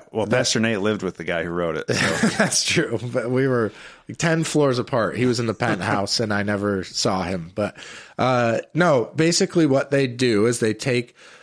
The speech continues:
Speaker 2: what is a relatively new, that was the other thing that made me start to doubt some of my premillennial teachings, is I found out that it, um, they wouldn't say this, but it, it kind of came about in the nineteenth century.
Speaker 1: Right.
Speaker 2: The,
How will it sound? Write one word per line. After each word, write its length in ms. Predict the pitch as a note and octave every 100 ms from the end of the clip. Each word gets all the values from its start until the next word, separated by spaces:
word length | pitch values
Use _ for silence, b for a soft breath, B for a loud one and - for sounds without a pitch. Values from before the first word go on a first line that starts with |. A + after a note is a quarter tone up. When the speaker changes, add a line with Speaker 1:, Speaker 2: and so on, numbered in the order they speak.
| B
Speaker 2:
what 180 | - D3
is 320 | D3+ F3 F#3 -
a 100 | D3+
relatively 1000 | A2+ A#2 C#3 F3+ F#3+ - D3+ C3 G3 D3+
new, 520 | B2+ A#2 C#3 D3 C3 A2+ B B B
that 180 | D#3+
was 140 | D#3+ D3
the 80 | C#3+
other 140 | C#3+
thing 220 | C#3 C#3
that 140 | C3 A#2
made 140 | B2
me 120 | B2 B2
start 300 | - A#2+ A2+
to 220 | A2+ G#2+ - _ -
doubt 440 | B2+ A#2+ A#2+ -
some 260 | - C3 A#2+
of 120 | G#2+
my 220 | A2+ A#2
premillennial 880 | A#2 - C3 B2 A#2 A2 B2 C#3 B2
teachings, 520 | A#2+ A#2+ - B2+ B2
is 140 | A#2+ A2
I 80 | A2+
found 320 | B2+ B2 A#2+
out 200 | B2 A#2+
that 140 | B2
it, 160 | A#2+ A#2 B B B B B B
um, 260 | B2+ A2 - -
they 220 | D3 G#3
wouldn't 300 | G3+ C#3+ -
say 200 | - B2
this, 180 | A2+ A2+
but 160 | - B2
it, 120 | - -
it 260 | C#3 -
kind 160 | - C#3
of 200 | A#2 -
came 220 | - D3+
about 320 | C3+ A2+ C3 A2+
in 60 |
the 80 | A#2
nineteenth 500 | A2 A#2+ - A#2+ G#2+
century. 580 | - C#3 C3 - G#2 G2+
Speaker 1:
Right. 200 | G2 -
Speaker 2:
The, 240 | B2+ A2